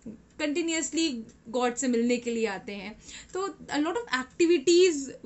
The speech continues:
were conducted nearby the temples। Activities such as oil pressing, ऑयल प्रेसिंग में भी because उन्हें दिया वगैरह लगाना होता होगा,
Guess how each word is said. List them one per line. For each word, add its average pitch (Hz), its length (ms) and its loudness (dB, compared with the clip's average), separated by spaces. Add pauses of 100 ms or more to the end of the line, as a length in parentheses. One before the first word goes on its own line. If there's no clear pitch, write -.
were 269 260 2
conducted 226 560 -2
nearby 233 320 0
the 220 180 -4
temples। 175 400 -6
Activities 254 640 -4
such 226 280 -2
as 226 120 -8
oil 202 240 -4
pressing, 202 460 -4 (640)
ऑयल 247 280 2
प्रेसिंग 254 400 2
में 233 120 2
भी 233 140 0
because 247 320 -2
उन्हें 285 340 -2
दिया 226 340 0
वगैरह 220 260 -2
लगाना 202 300 -4
होता 202 280 -4
होगा, 190 420 -6